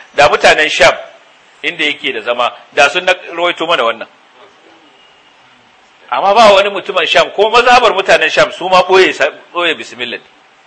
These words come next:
Auza'i shine babban malami cikin malaman Sham, kamar Malik yake a Madina. Mazhabar sa kamar mazhabar Malik ce wajen boye bismillah. Sannan kuma wanda ya ruwaito wannan ruwayar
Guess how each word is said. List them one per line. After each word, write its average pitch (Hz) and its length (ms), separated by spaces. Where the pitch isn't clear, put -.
Auza'i 139 560
shine 202 320
babban 202 400
malami 147 480
cikin 139 200
malaman 120 340
Sham, 123 220
kamar 139 260
Malik 151 280
yake 123 180
a 98 80
Madina. 95 340
Mazhabar 190 320
sa 165 140
kamar 156 220
mazhabar 160 220
Malik 139 320
ce 139 140
wajen 127 300
boye 127 200
bismillah. 98 460
Sannan 180 380
kuma 185 180
wanda 196 240
ya 151 80
ruwaito 156 400
wannan 151 280
ruwayar 117 440